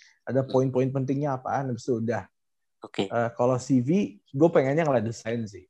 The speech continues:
Speaker 1: Karena gua ngarepin kalau C V kan itu kan semua tentang hidup lu kan, pengalaman kerja lu. Ya gua ngarepin ada, ada desain yang bisa menunjukkan bahwa iya, lu itu, eh, memberikan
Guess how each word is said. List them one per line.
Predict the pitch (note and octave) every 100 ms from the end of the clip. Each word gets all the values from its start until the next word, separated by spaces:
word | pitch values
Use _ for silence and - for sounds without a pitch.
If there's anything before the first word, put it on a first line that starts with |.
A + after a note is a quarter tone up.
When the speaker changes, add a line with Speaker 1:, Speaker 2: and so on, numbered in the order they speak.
| _
Speaker 1:
Karena | B2+ C3 C#3+
gua | D3 D3+ D#3
ngarepin | A#2+ C3 B2+ C3+ D#3
kalau | D3+ B2+
C | C3+
V | B2+
kan | D#3 E3
itu | D#3+
kan | E3+ F3 D#3
semua | - C#3+ B2+ B2
tentang | A2+ G#2
hidup | B2 B2
lu | B2+ B2+
kan, | G#2 A2+
pengalaman | G#2+ G#2 G#2+ -
kerja | A2 G#2+
lu. | G#2 F#2+
Ya | A2+
gua | A2+ D3+
ngarepin | C3 A2+ D#3
ada, | A#2+ A#2 A#2 A2+ _ _ _ _
ada | A#2+ A2+ A#2
desain | A2+ B2 - C#3+ D#3+
yang | C#3 B2+
bisa | A#2+ A2+ D3
menunjukkan | C3+ C3 B2+ C3+ D3
bahwa | B2+ A2+ G2+
iya, | C3 B2 F#2 G#2
lu | A2
itu, | A2+ D3+ D3+ D3+ _ _ _ _ -
eh, | A2+ A#2 A2+ - _ _ _ _ -
memberikan | C#3+ C#3+ C#3 D3 D3